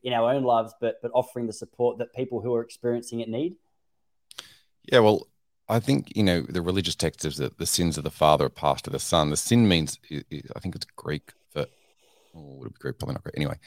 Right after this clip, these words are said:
Speaker 2: it, its origins are sin meaning off target. So when you
Speaker 1: Mm-hmm.
Speaker 2: shot an arrow at a target, it missed, and they would
Speaker 1: Yeah.
Speaker 2: yell, "Sin," it was off target. So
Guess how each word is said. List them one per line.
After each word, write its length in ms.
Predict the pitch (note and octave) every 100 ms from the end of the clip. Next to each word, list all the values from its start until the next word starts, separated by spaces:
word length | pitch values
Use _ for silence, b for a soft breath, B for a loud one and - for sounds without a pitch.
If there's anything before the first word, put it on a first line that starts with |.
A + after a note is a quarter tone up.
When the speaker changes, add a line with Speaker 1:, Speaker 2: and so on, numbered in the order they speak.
| b b _
Speaker 2:
it, 180 | G2 - _ _
its 180 | F#2+ -
origins 400 | F#2 G#2 - E2
are 280 | D2+ D#2 - - -
sin 300 | - F2 E2
meaning 200 | D#2 D#2
off 200 | D#2+ - -
target. 380 | C#2 C#2+ - - _
So 140 | - D#2
when 140 | D2+
you 80 | D2
Speaker 1:
Mm-hmm. 60 |
Speaker 2:
shot 300 | - - E2+ - - -
an 80 | D#2
arrow 260 | D2+ D2+
at 120 | D#2
a 40 | C#2+
target, 440 | - C#2+ C2+ C2+ -
it 140 | D#2
missed, 420 | D#2 D#2 - - -
and 180 | D2+ C#2
they 120 | C#2+
would 160 | C#2 C#2+
Speaker 1:
Yeah. 120 | C#2+
Speaker 2:
yell, 160 | C2+
"Sin," 460 | - - E2 C2+ C2 - _
it 80 | _
was 120 | C#2
off 100 | C#2
target. 340 | - C#2 C2 - B B B B B _ _
So 280 | - F#2 F2